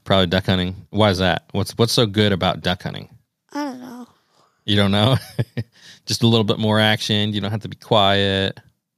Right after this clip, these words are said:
Speaker 2: Yeah.
Speaker 1: Yeah. What's your, uh, what's your favorite part of duck hunting?
Speaker 2: Um, probably the shooting.
Speaker 1: The shooting? Yeah, that's a lot of fun. Everybody loves, especially when you first start, loves pulling the trigger.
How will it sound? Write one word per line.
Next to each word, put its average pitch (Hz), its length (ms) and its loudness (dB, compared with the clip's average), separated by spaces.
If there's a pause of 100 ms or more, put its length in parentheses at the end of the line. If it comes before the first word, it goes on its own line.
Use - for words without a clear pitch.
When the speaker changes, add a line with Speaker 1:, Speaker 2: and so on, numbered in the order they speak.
(440)
Speaker 2:
Yeah. 302 280 -16 (920)
Speaker 1:
Yeah. 95 220 -6
What's 120 240 -2
your, 117 160 8
uh, 95 100 4
what's 113 220 2
your 117 80 4
favorite 104 680 0
part 92 220 2
of 80 100 -6
duck 80 220 -2
hunting? 67 240 -8 (920)
Speaker 2:
Um, 330 680 -12 (100)
probably 320 1200 0 (320)
the 254 100 -6
shooting. 277 400 -10 (180)
Speaker 1:
The 95 100 -6
shooting? 107 500 2
Yeah, 90 180 0
that's 113 180 0
a 107 40 2
lot 85 180 2
of - 80 -8
fun. - 220 -14 (300)
Everybody 117 360 2
loves, 95 640 -2
especially 98 400 -2
when 92 100 -4
you 87 60 -8
first - 240 -6
start, - 380 -4 (420)
loves 87 220 0
pulling 98 320 2
the 90 80 0
trigger. 82 460 -2